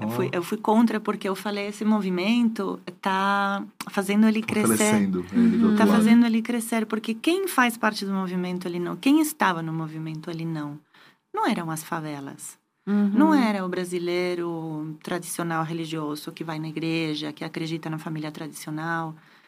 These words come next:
Speaker 1: Eram feministas, brancas, das grandes capitais, manifestando meio que de peito pra fora, escrito ali "não" de batom vermelho. Eram movimentos de artistas, era, era, era uma elite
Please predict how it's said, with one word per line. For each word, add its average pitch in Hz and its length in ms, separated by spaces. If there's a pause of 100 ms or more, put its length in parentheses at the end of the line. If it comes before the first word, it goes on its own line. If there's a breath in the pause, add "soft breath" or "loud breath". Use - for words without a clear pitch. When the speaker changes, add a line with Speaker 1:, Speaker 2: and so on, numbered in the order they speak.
(500 soft breath)
Speaker 1:
Eram 254 600
feministas, 247 1080 (240)
brancas, 240 920 (240)
das 170 140
grandes 180 240
capitais, 214 1000 (580 soft breath)
manifestando 175 840
meio 170 180
que 170 100
de 170 80
peito 175 220
pra 180 140
fora, 202 420
escrito 180 320
ali 170 140
"não" 170 240
de 170 80
batom 160 260
vermelho. 214 840
Eram 180 260
movimentos 175 580
de 175 80
artistas, 214 800
era, 185 280 (140)
era, 180 240 (300 loud breath)
era 415 120
uma 403 140
elite 285 640